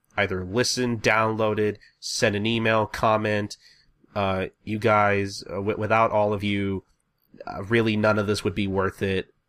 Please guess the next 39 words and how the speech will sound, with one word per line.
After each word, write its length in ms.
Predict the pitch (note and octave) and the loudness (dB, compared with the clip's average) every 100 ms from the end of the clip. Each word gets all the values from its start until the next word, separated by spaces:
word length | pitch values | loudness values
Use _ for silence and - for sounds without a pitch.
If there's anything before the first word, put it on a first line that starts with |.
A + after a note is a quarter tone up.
| _ | _
And 540 | G2+ F#2+ F#2+ F#2 F#2 - | -4 -2 -4 -6 -10 -2
I 180 | G2 F#2+ | 0 0
just, 480 | F#2+ G2+ G2 - - _ _ _ _ _ _ _ | -2 -4 -2 -8 -12 _ _ _ _ _ _ _
I 60 | G2+ | -4
really 260 | G2+ G#2+ G#2 | 0 0 -2
can't 320 | - G#2 G2+ | -2 -2 -2
express 380 | - - G2+ - | -6 -2 -2 -2
my 80 | |
gratitude 500 | F#2+ G2 G2 F#2 G2 | -4 -2 -2 -2 -4
for 80 | - | -4
everybody, 540 | F2 F#2 F#2+ F#2 F2+ - - - _ _ _ | -4 -2 -4 -4 -6 -10 -20 -20 _ _ _
uh, 240 | F2 F2 - | -2 0 -2
involved 640 | G#2 F#2+ G2+ F#2 F2+ - - F#2 | -4 -2 0 0 -2 -6 -12 -2
with 320 | G2 F2+ - | -2 -2 -6
this 120 | G2+ | -4
podcast. 760 | - F#2+ - F#2 E2+ E2 - - _ - | 0 0 0 -4 -2 -4 -8 -12 _ -4
Uh, 200 | F#2 F2+ | -2 -2
you 80 | G2 | -2
guys 380 | G2+ G2 - | 0 0 -2
mean 160 | G2 F#2+ | -6 -6
so 180 | - G2 | -4 -4
much 260 | F#2 - - | -4 -6 -6
to 80 | F#2+ | -6
me, 240 | F2+ F2+ _ _ _ _ _ | -6 -10 _ _ _ _ _
and 400 | F#2 F2+ F2+ F2+ - | -4 -2 -4 -8 -4
I 200 | F#2+ F#2+ | 0 0
could 320 | - G#2+ F2+ | -2 -4 -4
never 360 | F#2+ F#2+ F#2+ - | -4 -2 -2 -6
express, 680 | F#2 - G2 F#2 - - - _ _ - | -6 -4 -2 -2 -4 -8 -10 _ _ -4
uh, 120 | F2+ | -4
how 180 | - F#2+ | 0 -4
thankful 400 | - F#2 F2+ F#2 | 0 -2 -2 -4
I 80 | F2+ | -2
am 160 | F2+ | -4
for 120 | F2+ - | -4 -4
all 220 | F2 - | -4 -6
of 80 | - | -12
you. 160 | - | -10
So, 460 | - - F#2 F#2 | -8 -2 -2 -2